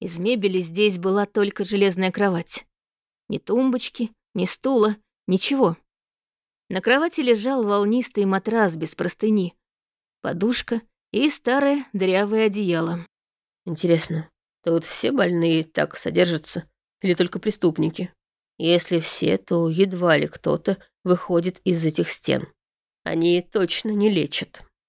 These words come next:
Молодой человек, которого Алиса не рассмотрела во время ритуала, сидел на кровати,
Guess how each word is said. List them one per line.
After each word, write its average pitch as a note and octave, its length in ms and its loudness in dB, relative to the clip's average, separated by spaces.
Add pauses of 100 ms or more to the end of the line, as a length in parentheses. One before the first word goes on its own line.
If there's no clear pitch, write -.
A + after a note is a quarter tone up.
(180)
Молодой F#3+ 440 -2
человек, F3+ 520 0
которого F3 520 0
Алиса F#3 360 0
не F3+ 160 2
рассмотрела F3+ 640 2
во F3 100 -2
время F#3 260 2
ритуала, F#3+ 520 0 (480)
сидел A3 400 0
на G#3+ 100 0
кровати, F#3+ 640 -2